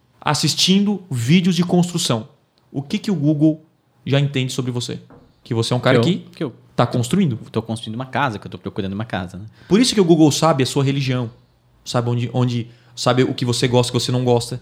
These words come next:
Speaker 1: se você gosta de marketing ou não. Você já notou que só aparece vídeos que realmente combinam com você? Porque aquilo que você consome no YouTube tá sendo traqueado. Se você tá, o Google sabe se você vai comprar um, um, um computador ou não,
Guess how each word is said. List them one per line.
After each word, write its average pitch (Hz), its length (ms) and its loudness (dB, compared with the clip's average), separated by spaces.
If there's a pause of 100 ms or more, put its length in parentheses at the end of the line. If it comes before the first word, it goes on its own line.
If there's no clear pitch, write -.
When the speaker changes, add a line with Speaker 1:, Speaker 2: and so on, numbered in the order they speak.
(120)
Speaker 1:
se - 100 -10
você 123 180 -2
gosta 120 220 2
de - 20 2
marketing 120 320 0
ou 131 80 2
não. 123 200 0 (280)
Você 214 200 -6
já 214 100 4
notou 180 220 4
que 180 60 -2
só 185 100 2
aparece 160 420 0
vídeos 120 560 -4 (240)
que - 120 -6
realmente 143 440 -2
combinam 139 340 -2
com 123 160 -6
você? 123 360 -2 (480)
Porque 135 420 0
aquilo 196 260 0
que 196 80 -8
você 165 220 -2
consome 151 460 0
no 131 60 2
YouTube 127 340 0
tá 127 100 0
sendo 135 180 -4
traqueado. 139 480 -4 (360)
Se - 120 -12
você 160 160 2
tá, 196 420 2
o 151 40 -6
Google 175 220 4
sabe 180 320 2
se - 80 -4
você 131 160 0
vai 131 100 4
comprar 131 380 2
um, 123 200 -2
um, 120 460 -4
um 120 40 -8
computador 120 480 2
ou 151 80 4
não, 135 240 0